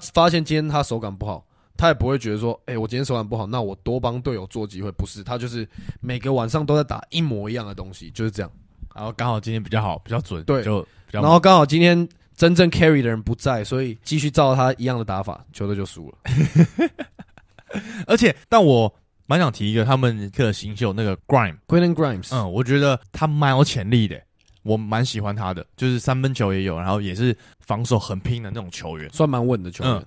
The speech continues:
Speaker 2: 所以我，我觉得对于他们之后来讲，maybe 也是一个蛮好的资产。讲认真的，我觉得看到现在，R J真的，如果他们可以透过他交易到一个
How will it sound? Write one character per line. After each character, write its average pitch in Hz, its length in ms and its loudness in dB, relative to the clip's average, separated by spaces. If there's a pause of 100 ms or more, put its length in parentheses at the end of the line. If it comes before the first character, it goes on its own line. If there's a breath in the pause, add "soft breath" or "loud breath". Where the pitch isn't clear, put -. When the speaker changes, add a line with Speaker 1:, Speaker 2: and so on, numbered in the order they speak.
(140)
Speaker 2:
所 135 160 -2
以 117 40 2
我， 104 140 -2
我 110 80 -2
觉 113 180 0
得 113 100 0
对 120 200 2
于 110 40 0
他 110 140 -2
们 107 260 -4
之 123 360 -6
后 127 240 0
来 92 120 -6
讲， 87 180 -10
maybe 101 380 -6 (380 soft breath)
也 95 160 -4
是 117 140 -2
一 113 60 0
个 104 80 2
蛮 95 200 -6
好 92 160 -8
的 82 80 -10
资 90 260 -18
产。 - 280 -16
讲 123 160 -6
认 160 80 0
真 160 80 0
的， 143 40 2
我 113 100 0
觉 110 80 -4
得 139 40 -4
看 160 160 -4
到 156 80 0
现 151 140 -4
在 135 220 0 (140)
，R 113 200 -2
J 120 200 -4
真 117 140 -4
的， 104 260 -4 (460)
如 123 180 0
果 131 140 0
他 113 80 -2
们 113 80 -4
可 120 100 -2
以 101 220 -2 (100)
透 117 220 0
过 110 160 -2
他 104 320 0
交 101 220 -2
易 107 60 -2
到 101 140 -2
一 92 60 -6
个 87 200 -6